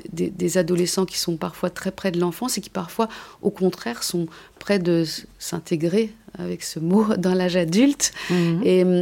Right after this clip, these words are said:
Speaker 1: et à chaque fois, c'est, ce sont des rencontres vraiment... Euh,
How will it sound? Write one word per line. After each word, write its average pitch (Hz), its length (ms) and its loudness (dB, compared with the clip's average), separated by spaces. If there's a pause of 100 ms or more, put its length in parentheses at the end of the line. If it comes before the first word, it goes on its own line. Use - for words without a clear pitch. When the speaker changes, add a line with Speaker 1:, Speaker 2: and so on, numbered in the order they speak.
(240)
Speaker 1:
et - 180 2
à 202 80 6
chaque 196 240 -2
fois, 240 220 0
c'est, 180 580 4
ce - 300 -6
sont 190 160 0
des 196 120 4
rencontres 196 460 0
vraiment... 190 540 2
Euh, 165 160 2